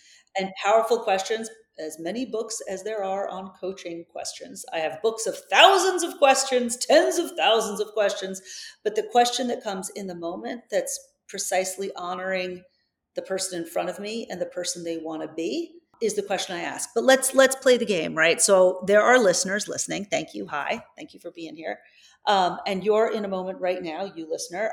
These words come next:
of wondering if you should go back to work or not, right? So I guess I would say, tell me what was wonderful about work, right? The key to good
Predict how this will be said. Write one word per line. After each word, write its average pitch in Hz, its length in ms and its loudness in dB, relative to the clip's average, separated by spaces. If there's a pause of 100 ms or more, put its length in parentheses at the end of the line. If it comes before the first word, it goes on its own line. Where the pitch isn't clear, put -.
of 175 280 2 (140)
wondering 170 600 -2
if 202 200 -4
you 196 60 -12
should - 220 -10
go 175 120 0
back 156 260 -6
to 175 80 -8
work 165 260 -4
or - 80 -6
not, - 180 -18 (180)
right? 190 180 -6 (800)
So 220 180 2
I 202 160 2
guess 233 340 -2
I 196 140 2
would 196 180 -2
say, 180 540 0
tell 202 180 -10
me 202 220 -8
what 185 180 -6
was 160 160 -10 (240)
wonderful 170 1200 -4
about 131 260 -10 (100)
work, - 260 -12 (260)
right? 175 220 -4
The 214 60 -10
key - 260 -12
to 269 80 -6
good 208 200 -2